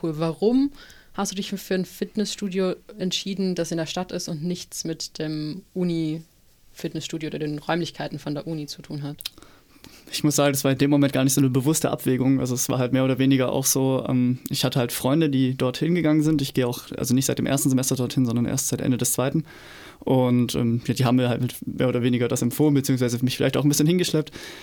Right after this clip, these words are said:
Speaker 2: Und, ähm, ich muss sagen, ich habe mich mit den Uni-Fitnessräumen an sich gar nicht so wirklich auseinandergesetzt. Ich hatte, wie gesagt, den, ähm, Kickboxen-Kurs an der F H gemacht und der Kurs, der findet ja statt neben dem Fitnessraum von der F H.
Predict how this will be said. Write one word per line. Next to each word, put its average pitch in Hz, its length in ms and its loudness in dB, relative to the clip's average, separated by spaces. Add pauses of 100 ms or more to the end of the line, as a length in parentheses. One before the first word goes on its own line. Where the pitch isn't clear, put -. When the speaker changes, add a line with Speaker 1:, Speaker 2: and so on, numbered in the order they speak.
(280)
Speaker 2:
Und, 139 600 4
ähm, 127 880 2
ich - 200 -2
muss 151 100 4
sagen, 143 180 4
ich 139 60 0
habe 143 80 4
mich 143 100 2
mit 139 120 4
den 135 100 4
Uni-Fitnessräumen 160 840 2
an 147 80 6
sich 143 180 2
gar 135 140 2
nicht 151 120 2
so 135 200 0
wirklich 170 320 2
auseinandergesetzt. 160 560 0
Ich - 80 -2
hatte, 147 160 -2
wie 143 80 2
gesagt, 135 300 0
den, 123 340 4
ähm, 120 420 2
Kickboxen-Kurs 147 800 0
an 135 100 2
der 131 100 4
F - 120 -4
H 151 140 4
gemacht 160 360 0
und 131 180 2
der 127 100 0
Kurs, 151 300 0
der 127 100 0
findet 135 260 2
ja 131 80 2
statt 139 240 -2
neben 143 340 4
dem 127 280 4
Fitnessraum 131 560 0
von 123 100 0
der 117 100 0
F - 120 -8
H. 131 180 0